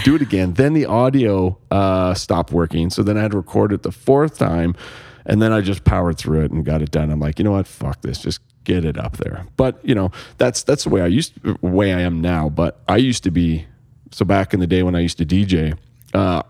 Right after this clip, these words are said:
I would sit and everything had to be perfect. Like, the whole D J mix, if I was recording a, an hour long D J mix to kind of promote and put out there, it would have to be one hundred percent perfect. Like, every detail. And it wouldn't matter if I got to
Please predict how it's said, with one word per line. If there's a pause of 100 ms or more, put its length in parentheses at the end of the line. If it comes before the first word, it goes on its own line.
(120)
I
would
sit
and (560)
everything
had
to
be
perfect.
Like,
the
whole
D
J
mix,
if
I
was
recording
a,
an
hour
long
D
J
mix
to
kind
of
promote
and
put
out
there, (460)
it
would
have
to
be
one
hundred
percent
perfect. (140)
Like,
every
detail.
And
it
wouldn't
matter
if
I
got
to